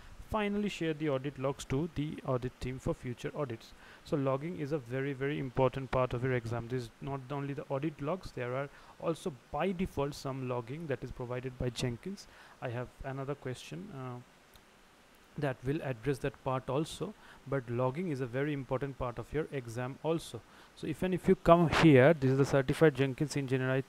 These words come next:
think there was section, sorry, audit, and, uh, yes, definition of auditing, credentials and other key security, setting up and using auditing. As you can see, this was part of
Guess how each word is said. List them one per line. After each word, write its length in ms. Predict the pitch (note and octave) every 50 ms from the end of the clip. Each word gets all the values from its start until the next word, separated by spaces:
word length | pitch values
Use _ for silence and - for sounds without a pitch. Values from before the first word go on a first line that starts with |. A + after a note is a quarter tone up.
| - -
think 420 | - - F3+ D3 C3+ D3+ F#3+ G3+ - - - - - - - - - - - - - -
there 320 | - C3 C3+ C3+ C3+ C3+ C3
was 300 | A#2+ A#2+ B2+ D3 D#3+ D3
section, 840 | - - - - C3 - - - - - - B2+ C3 D3 E3+ E3+ - - - - - - - - - - - - - - -
sorry, 560 | C3+ B2+ B2 B2 A#2+ B2 C3 D3 D#3+ E3+ D#3+ - - - - - - - - - - - - - - - - E3
audit, 460 | D3+ C3 B2+ A#2+ B2+ C3+ D3 D#3 D#3 - - - - - - - - - - - - - - - - - - - - - - - - - - - - - - - - - - - -
and, 440 | F3+ E3+ - B2+ B2+ C3 C3+ C3 B2+
uh, 480 | - A#2 G#2+ - C#2 - - - - -
yes, 220 | D#3+ C#3+ C3 B2
definition 480 | A2+ C#3+ C3 - D#3+ D#3+ D3+ - - E3+
of 120 | D#3+ C#3+
auditing, 640 | C#3+ C#3 C#3 C3 C#3 D#3 - - - G3+ A#3 C4+ B3+ - - - - -
credentials 640 | - C3+ C3 C#3 D3 D3+ C#3+ - - F3+ E3+ D3+ -
and 100 | D3 C3
other 180 | B2 C3+ C#3+
key 180 | C3 - - D3
security, 600 | B2+ - C#3+ - - C#3+ C#3 C#3 C3+ - F3+ G3 - - - - - - -
setting 420 | - - - - G#3+ - A#3 F#3 C#3+
up 160 | C#3+ C#3+ -
and 120 | C#3+ C3+
using 320 | B2 A#2+ A#2+ A2 C3 D3+ D3
auditing. 340 | C3+ B2 A#2+ A#2+ - - - - - - - - - -
As 100 | C3 A#2+
you 60 | B2 A#2+
can 160 | - B2+ A#2+
see, 160 | - - C3+
this 200 | B2+ A#2+ B2+ -
was 160 | - C3+ - -
part 260 | - C#3 C3 B2 -
of 80 | B2+